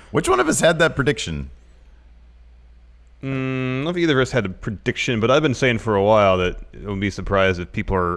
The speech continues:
Speaker 2: are, are cool leaving, even in the, in the face of huge contracts,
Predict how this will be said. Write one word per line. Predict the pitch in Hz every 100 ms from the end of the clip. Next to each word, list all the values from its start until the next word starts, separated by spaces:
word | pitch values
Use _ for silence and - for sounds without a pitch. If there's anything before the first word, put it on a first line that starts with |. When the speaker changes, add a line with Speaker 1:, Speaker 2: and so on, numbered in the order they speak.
| -
Speaker 2:
are, | 95 87 92
are | 87
cool | - 123 101
leaving, | 113 101 95
even | 98 98
in | 92
the, | 90
in | 90
the | 85
face | 107 98 98
of | 90
huge | 104 95
contracts, | - 101 95 - 90 - -